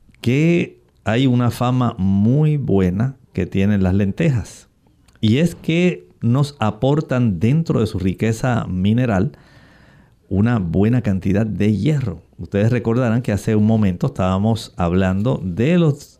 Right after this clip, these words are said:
diferentes componentes, ¿verdad? Del valor nutricional que tienen las lentejas. Y cuando estábamos hablando en relación a la composición de estos minerales, teníamos entonces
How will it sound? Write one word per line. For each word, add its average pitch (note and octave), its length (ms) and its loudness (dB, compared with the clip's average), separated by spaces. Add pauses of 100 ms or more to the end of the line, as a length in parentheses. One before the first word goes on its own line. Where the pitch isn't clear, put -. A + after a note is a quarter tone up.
(160)
diferentes A2+ 500 0
componentes, G#2+ 1120 -2 (200)
¿verdad? F#2+ 460 -4
Del F#2 240 -6
valor G2 340 -2
nutricional A2+ 920 -4
que - 140 -8
tienen G#2+ 360 -4
las G2 140 0
lentejas. B2 580 -2 (400)
Y E3+ 140 0
cuando F3 240 0
estábamos D3+ 420 0
hablando C3 480 -2
en G#2 140 -4
relación A#2+ 680 -2
a A#2 140 -2
la C3+ 160 -2
composición A#2+ 960 -2 (360)
de C#3 360 0
estos B2 680 -2 (160)
minerales, A#2 800 0 (600)
teníamos D#3 440 2
entonces D#3 680 0